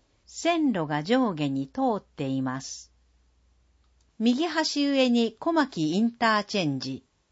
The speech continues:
左端下に一宮インターチェンジがあります。小牧インターチェンジから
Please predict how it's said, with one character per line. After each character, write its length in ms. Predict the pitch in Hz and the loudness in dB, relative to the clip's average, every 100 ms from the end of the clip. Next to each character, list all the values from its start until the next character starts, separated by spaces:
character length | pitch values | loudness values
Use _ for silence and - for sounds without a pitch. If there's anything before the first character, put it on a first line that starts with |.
| _ _ _ | _ _ _
左 420 | - 233 311 320 | -2 0 2 0
端 340 | 294 294 269 | -2 -4 -4
下 300 | 262 - 240 | -4 0 2
に 340 | 226 214 208 - _ _ - | 2 0 -4 -8 _ _ -8
一 240 | 247 320 | -2 0
宮 540 | 339 339 277 180 156 151 | 2 4 4 4 2 4
イ 160 | 233 | 4
ン 100 | 330 | 4
タ 220 | 302 311 | 4 0
ー 80 | 311 | 2
チ 140 | 302 302 | 2 4
ェ 60 | |
ン 120 | 254 | 4
ジ 160 | 170 165 | 2 0
が 180 | 147 139 | 2 2
あ 60 | |
り 180 | 139 131 | 2 -2
ま 220 | 127 127 | -2 -6
す。 260 | 127 - - _ _ _ _ _ _ _ _ _ _ _ _ _ _ | -8 -16 -20 _ _ _ _ _ _ _ _ _ _ _ _ _ _
小 160 | - 359 | 0 2
牧 300 | 370 294 208 | 2 0 0
イ 180 | 190 247 | 2 2
ン 100 | 311 | 2
タ 260 | - 294 | 0 0
ー 40 | 285 | 0
チ 140 | 285 | 2
ェ 80 | 277 | 2
ン 80 | 220 | 2
ジ 140 | 175 | 0
か 200 | - 143 | -2 -2
ら 300 | 135 135 131 | 0 -2 -4